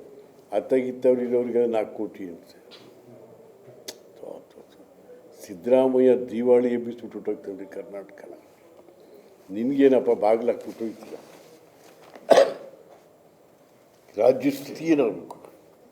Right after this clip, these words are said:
ರಾಜ್ಯ ಸ್ಥಿತಿ ಏನಾಗಬೇಕು ಸ್ವಾಮಿ? ಅಯ್ಯೋ, ಅಯ್ಯೋ, ಅಯ್ಯೋ, ಅಯ್ಯೋ. ಆ? ಹ್ಮ್, ಏನೇನೋ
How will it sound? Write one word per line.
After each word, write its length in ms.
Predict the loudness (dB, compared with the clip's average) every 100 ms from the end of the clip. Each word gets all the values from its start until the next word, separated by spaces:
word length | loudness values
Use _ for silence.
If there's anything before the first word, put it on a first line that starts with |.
| _ _ _ -20 -20 -16 -6
ರಾಜ್ಯ 320 | -4 -4 -10
ಸ್ಥಿತಿ 300 | -16 -16 -10 -6
ಏನಾಗಬೇಕು 440 | -6 -8 -10 -18
ಸ್ವಾಮಿ? 420 | -16 -12 -10 -8 -8 -10 -12 -20 _ _ _ _ _ _ _ -20 -12 -8
ಅಯ್ಯೋ, 260 | -8 -6 -6
ಅಯ್ಯೋ, 240 | -8 -8 -10
ಅಯ್ಯೋ, 260 | -10 -10 -12
ಅಯ್ಯೋ. 240 | -12 -16 -20 -20 -20 -20 -20 -20 -20 -20 -20 -20 -10 -6
ಆ? 40 | -4 -6 -8 -16 -20 -20 -20 _ -20 -20 -20 -20 -20 -20 -20 -14
ಹ್ಮ್, 540 | -12 -10 -10 -12 -10 -8
ಏನೇನೋ 320 | -6 -4 -4